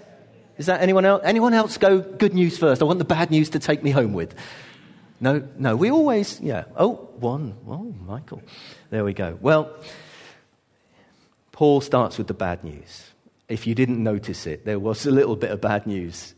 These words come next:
to begin with. "As for you, you were dead." Did you, did you not hear that?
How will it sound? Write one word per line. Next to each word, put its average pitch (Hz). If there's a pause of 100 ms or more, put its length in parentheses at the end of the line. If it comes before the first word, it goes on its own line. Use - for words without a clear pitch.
(400)
to 95
begin 92
with. 80
"As 139
for 160
you, 104 (840)
you 107
were 104
dead." 95 (2000)
Did 117
you, 139
did -
you 120
not 120
hear 135
that? 73